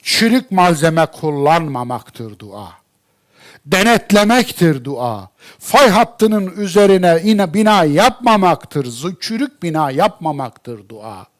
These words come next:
Dua, uzmanların söylediklerine dikkat etmektir.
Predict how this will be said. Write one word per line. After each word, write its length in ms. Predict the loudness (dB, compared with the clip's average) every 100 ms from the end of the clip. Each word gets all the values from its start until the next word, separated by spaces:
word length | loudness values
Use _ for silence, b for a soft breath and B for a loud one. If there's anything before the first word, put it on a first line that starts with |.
| b b b b b -4
Dua, 580 | 0 4 4 4 2 -2 b b b b b b _
uzmanların 840 | -8 -6 0 2 4 4 4 2
söylediklerine 1200 | 0 -4 0 2 2 0 2 2 4 2 0 -4
dikkat 480 | -6 -6 -4 -2 0
etmektir. 800 | -2 -4 -16 -16 _ -20 -20